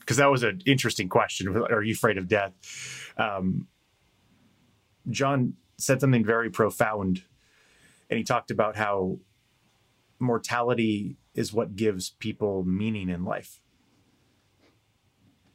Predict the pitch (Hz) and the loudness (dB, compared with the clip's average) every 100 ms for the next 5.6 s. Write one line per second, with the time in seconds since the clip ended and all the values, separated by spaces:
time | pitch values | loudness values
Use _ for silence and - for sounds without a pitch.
0 | _ _ _ - 131 120 104 95 95 - | _ _ _ -4 0 2 0 0 -2 -6
1 | _ _ _ - 135 - 165 190 135 120 | _ _ _ -2 -2 4 6 6 4 2
2 | 123 113 110 113 107 104 101 117 127 101 | 2 2 4 4 4 4 4 4 2 0
3 | 92 - 107 113 127 127 139 139 123 110 | -4 -2 0 2 0 2 2 2 2 2
4 | 110 113 - 101 95 113 - - 98 92 | 2 0 -2 -6 -2 -2 0 -2 -2 -2
5 | 104 95 - 120 131 | -2 -2 -2 -4 -4